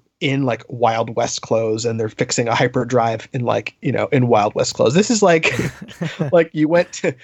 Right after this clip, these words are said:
Speaker 1: you went to the Gap and you bought, like, a bunch of shit from the Gap and, like, this is
Speaker 2: Yeah.
Speaker 1: what you're gonna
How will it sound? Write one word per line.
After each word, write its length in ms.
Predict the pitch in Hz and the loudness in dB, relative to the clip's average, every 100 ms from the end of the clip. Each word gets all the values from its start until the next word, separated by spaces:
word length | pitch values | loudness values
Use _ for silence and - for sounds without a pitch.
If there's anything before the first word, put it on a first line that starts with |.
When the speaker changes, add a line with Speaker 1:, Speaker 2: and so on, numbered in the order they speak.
| - | -18
Speaker 1:
you 140 | 135 135 | -6 -2
went 140 | 202 | 0
to 80 | 170 | 0
the 100 | 139 | -2
Gap 420 | 127 127 131 127 - | 0 0 0 -2 -8
and 100 | 123 | -6
you 80 | |
bought, 240 | 127 123 127 | 0 0 0
like, 160 | 123 | -4
a 80 | 120 | -4
bunch 240 | 113 117 127 | -6 -6 -8
of 80 | |
shit 260 | - 127 - | -4 -4 -4
from 120 | 127 | -6
the 100 | 117 | -6
Gap 340 | 117 117 123 131 | -4 -2 -2 -2
and, 100 | 120 | -2
like, 100 | 120 | 0
this 240 | 120 117 | 0 0
is 80 | 120 | 0
Speaker 2:
Yeah. 60 | 123 | -2
Speaker 1:
what 140 | 123 | -4
you're 80 | 127 | -4
gonna 180 | 123 | -4